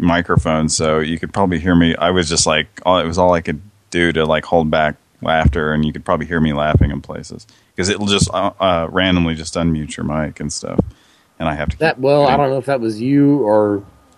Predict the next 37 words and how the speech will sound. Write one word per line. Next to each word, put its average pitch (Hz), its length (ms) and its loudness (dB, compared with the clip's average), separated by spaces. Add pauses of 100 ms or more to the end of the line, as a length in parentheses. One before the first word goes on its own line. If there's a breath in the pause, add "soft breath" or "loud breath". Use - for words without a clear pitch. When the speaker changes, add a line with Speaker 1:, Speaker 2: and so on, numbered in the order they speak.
(180)
Speaker 2:
Cody 120 300 6
and 98 120 2
I, 101 160 0
because 101 320 0
we 107 260 0
started 101 460 4
to 98 80 4
kinda, 95 440 2 (560)
Speaker 1:
<laughs> - 680 -4 (400)
Speaker 2:
I 113 80 4
mean, 120 280 6
we 135 120 8
really 131 320 8
did 113 320 6
start 104 280 0
to, 98 220 -4 (300)
we 117 140 4
went 120 220 6
to 113 60 -4
the 98 140 -4
zone, 95 300 0
we 113 100 6
went 135 180 6
to 127 60 2
the 113 80 6
forbidden 117 560 4
zone. 113 500 2 (1400 loud breath)
Yeah, 180 160 6
let's, 175 260 4
uh, 180 260 8
let's 165 180 0
speak 190 200 -4
to 170 80 -2
the 139 120 4
Reverend. 120 440 2 (1300)
Speaker 1:
Oh, 80 360 -4 (160)
well. 71 320 -10